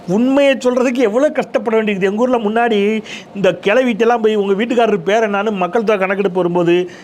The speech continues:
இந்த ரேஷன் கார்டு பதிவு வரும்போது, ஓட்டர் லிஸ்ட் கேட்க வரும்போதெல்லாம் கேட்பாங்க. அப்போ அவங்க சொல்ற பதிலே வித்தியாசமா இருக்கும். "சிவபெருமான் கழுத்து மேல இருக்கும்ல" அப்படிம்பாங்க. "ஆ, என்னது நல்ல பாம்பா? அதுக்கு இன்னொரு பேரு"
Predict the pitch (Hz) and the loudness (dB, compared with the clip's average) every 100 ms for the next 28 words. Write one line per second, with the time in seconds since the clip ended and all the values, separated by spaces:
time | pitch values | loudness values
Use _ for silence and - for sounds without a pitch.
0 | - - 180 170 165 151 156 202 202 208 | -14 -2 2 4 4 2 2 0 0 0
1 | 190 170 185 196 180 185 170 220 220 220 | -2 0 2 2 2 2 2 2 0 -2
2 | 208 208 170 196 196 170 175 196 180 180 | -2 -2 -2 0 0 0 0 0 0 -2
3 | 185 147 120 - - - - - - - | -2 -4 -8 -14 -20 -20 -20 -20 -20 -20
4 | - - 165 226 185 185 175 196 254 175 | -20 -8 -2 2 2 0 0 0 0 0
5 | 170 220 240 175 220 175 196 151 147 - | 0 2 2 2 0 0 -2 -2 -8 -16
6 | - - - - - - - - - - | -20 -20 -20 -20 -20 -20 -20 -20 -20 -20
7 | - - - - 214 247 240 226 220 202 | -20 -18 -16 -2 2 4 2 2 0 0
8 | 190 220 226 233 208 214 208 208 208 202 | 0 -2 -2 -2 2 2 2 0 0 2
9 | 240 240 190 185 180 156 143 - - - | 2 2 2 0 0 -2 -4 -10 -20 -20
10 | - - - - - - - - 175 196 | -20 -20 -20 -20 -20 -20 -10 -2 0 0
11 | 139 104 - - - 160 208 190 165 214 | -2 -6 -18 -20 -8 -2 2 2 2 2
12 | 214 185 208 196 156 - 214 220 214 247 | 2 2 2 0 0 -2 -2 -2 0 2
13 | 254 214 220 185 - | 2 4 2 2 -2